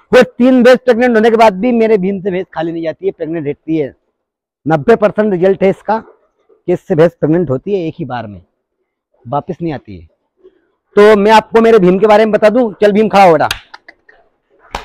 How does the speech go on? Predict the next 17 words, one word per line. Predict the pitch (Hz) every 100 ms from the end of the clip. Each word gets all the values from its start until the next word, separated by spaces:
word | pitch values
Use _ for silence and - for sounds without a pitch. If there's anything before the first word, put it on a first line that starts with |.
| - _ _ _ - _ _ _ _ _ _ _ _ _ _ _ _ _ _ _ _ _ _ _ _ _
देख | 123 170 -
सकते | 202 - 214
हो | 220 220 - - _ -
इसकी | - 233
health | 160 156 208
height। | 185 175 220 - - _ _ _ _ _ _ _ _ _ _ _ _ _ _ -
अब | 185 220
मैं | 214 247
इसको | 254 277
बता | 247 254
दूं | 277
कि |
इसको | 285 294
क्या | 277
खिलाता | 196 247 240 233
हूं | 190
मैं। | 117